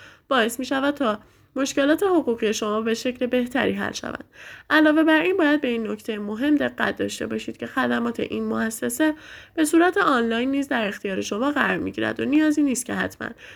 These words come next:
به صورت حضوری مراجعه کنید. همین عامل نیز باعث صرفه جویی در زمان شما خواهد شد. فراموش نکنید که کیفیت خدماتی که توسط این مؤسسه به شما ارائه می‌شود بسیار بالاست و همین علت نیز امروزه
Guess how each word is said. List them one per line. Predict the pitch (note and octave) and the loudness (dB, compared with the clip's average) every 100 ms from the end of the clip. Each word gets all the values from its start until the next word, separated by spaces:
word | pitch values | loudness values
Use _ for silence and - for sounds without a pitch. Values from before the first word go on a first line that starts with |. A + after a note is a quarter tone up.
| - | -10
به | - | -2
صورت | D4 D#4 E4 F#4 | 2 4 4 4
حضوری | F4 D#4 D4+ D#4 | 2 4 4 6
مراجعه | D4 G#3 G3+ - - | 4 2 -2 -4 -8
کنید. | - - - - - - | -10 -12 -14 -20 -20 -12
همین | - F#4+ F4+ | -2 4 4
عامل | F4+ E4+ D#4+ | 4 4 6
نیز | E4 E4 | 6 4
باعث | C4 B3 | 0 0
صرفه | D4 D4 A#3+ G#3+ G3 | -2 0 0 0 -4
جویی | G3 G3 G3 C#4 C#4 - _ - - - | -8 -6 -2 0 -2 -6 _ -20 -14 0
در | D#4+ F#4 | 2 4
زمان | F4+ C#4 A#3+ | 4 2 2
شما | A#3+ A3+ G3+ | 0 -2 -2
خواهد | A3 F#3 - - | -2 -2 -2 -4
شد. | - | -8
فراموش | - C4+ B3 A3+ - | -2 0 0 -2 -4
نکنید | A#3 A#3 B3 D4+ D#4+ D#4+ | -2 -2 2 6 6 4
که | E4 | -2
کیفیت | D#4+ B3 A3+ G3 G#3 | 0 0 0 -4 -4
خدماتی | - A3 G#3 A3 D#4+ D#4+ | -4 -2 -2 0 0 0
که | C#4 | -2
توسط | A#3+ G3+ G3+ - G#3 G#3 G3+ - - - - | -4 -4 -4 -4 -4 -4 -8 -10 -20 -20 -2
این | F#4+ G4 | 2 4
مؤسسه | B3 A#3 G#3 G3+ G3 | 4 2 -2 -6 -6
به | G3 | -6
شما | G#3 G3+ G3+ | -6 -6 -4
ارائه | A3 G#3+ G3+ | -4 -2 -4
می‌شود | G3+ G#3 A3+ B3 C#4+ C#4+ - _ | -4 -4 -2 0 0 -2 -18 _
بسیار | D4+ D4+ - D#4 | 0 2 4 4
بالاست | A#3 G3 G3+ G#3 | 4 2 -2 -4
و | A3 | -6
همین | A3 C4+ D#4 D4+ | -2 2 4 2
علت | D4 C#4+ D4 D4 | 2 2 2 2
نیز | D#4 - | -2 -2
امروزه | A#3 G#3+ G#3 G#3+ A#3 | -4 -4 -4 -4 -6